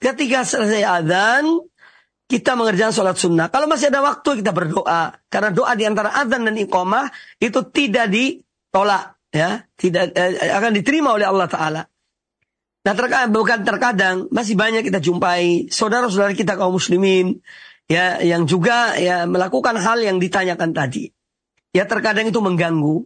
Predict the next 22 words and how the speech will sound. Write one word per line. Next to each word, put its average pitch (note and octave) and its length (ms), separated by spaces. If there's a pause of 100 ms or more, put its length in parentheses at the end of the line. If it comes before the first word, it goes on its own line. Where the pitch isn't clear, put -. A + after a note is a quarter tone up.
Ada F3+ 240
orang G3+ 240
sholat F#3+ 240
sunnah, F#3+ 400
ada D#3 160
orang G3 240
berdoa, F#3+ 640 (320)
tapi G3+ 80
mendengar G3+ 320
suara-suara G3+ 640
itu, D4 400 (800)
itu D#3+ 240
pada F#3 160
hakikatnya F#3 480
me-, G3 160
mengganggu. D#3+ 480 (320)
Maka B3 400
yang A3+ 160
terpenting G#3 480
bagi F#3+ 240
kita F#3+ 160
adalah, G3+ 400